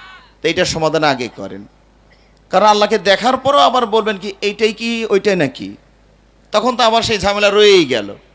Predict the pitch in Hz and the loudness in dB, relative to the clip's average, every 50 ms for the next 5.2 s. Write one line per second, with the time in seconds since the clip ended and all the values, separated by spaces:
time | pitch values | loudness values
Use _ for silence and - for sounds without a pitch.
0 | _ _ _ _ _ _ _ _ _ - - 147 - - 190 190 214 247 262 269 | _ _ _ _ _ _ _ _ _ -6 -4 -4 -2 0 0 0 0 0 -2 -4
1 | - - - _ _ _ _ _ _ - 123 143 151 160 147 143 143 139 - 175 | -10 -18 -20 _ _ _ _ _ _ -4 0 0 0 2 2 2 0 0 2 0
2 | 185 185 214 220 226 226 214 208 180 185 160 143 147 139 - - 190 208 - - | 0 2 0 0 -2 -2 -2 -2 -4 -4 -6 -6 -6 -6 -4 -4 -4 -4 -4 -4
3 | 202 175 170 160 135 135 131 120 127 139 156 - 170 - 127 123 - - 120 120 | -2 -2 -2 -2 -2 -2 -4 -2 -2 -2 -4 -4 -6 -6 -6 -6 -4 -4 -6 -6
4 | - 160 190 185 - 190 202 247 240 175 - 190 180 123 120 117 110 107 127 127 | -4 -6 -6 -4 -4 -4 -4 -4 -4 -6 -6 -8 -6 -4 -4 -4 -4 -4 -4 -4
5 | 151 190 220 | -4 -4 -6